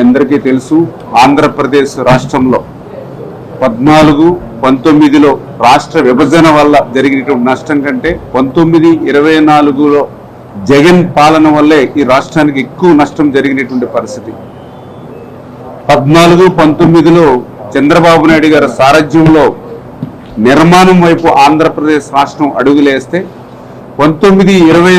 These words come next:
నాలుగు మరి జగన్మోహన్ రెడ్డి పాలనలో విధ్వంసం వైపు అడుగులు వేసినటువంటి పరిస్థితి. అందులో భాగంగా మా ఇరిగేషన్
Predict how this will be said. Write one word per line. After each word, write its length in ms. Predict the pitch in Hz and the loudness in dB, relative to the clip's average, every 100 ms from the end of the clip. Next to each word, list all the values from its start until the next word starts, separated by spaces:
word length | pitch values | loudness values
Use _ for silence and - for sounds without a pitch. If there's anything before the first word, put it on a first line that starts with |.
| 175 | 4
నాలుగు 340 | 165 156 156 156 127 - - - | 4 4 4 2 0 -8 -20 -8
మరి 140 | 135 131 131 | -4 0 0
జగన్మోహన్ 500 | 143 165 165 160 151 | 2 2 2 0 0
రెడ్డి 160 | 143 123 139 | -4 -2 0
పాలనలో 440 | 143 151 151 139 117 - | 2 2 2 2 0 0
విధ్వంసం 600 | 139 117 180 190 185 175 160 | -2 2 2 2 0 -2 -2
వైపు 180 | 151 165 135 | -4 -4 -2
అడుగులు 300 | 139 151 147 143 | 0 2 2 2
వేసినటువంటి 480 | - 139 131 123 120 | -2 -8 -6 -6 -2
పరిస్థితి. 340 | 113 107 123 98 - - 107 - - - - - - | -4 -4 -14 -14 -14 -10 -10 -12 -18 -20 -20 -16 -4
అందులో 300 | 143 170 190 196 175 | 0 4 4 4 4
భాగంగా 400 | 175 170 175 175 156 | 2 2 2 2 2
మా 60 | 156 143 | 2 2
ఇరిగేషన్ 560 | 151 156 175 175 175 | 2 2 0 0 -2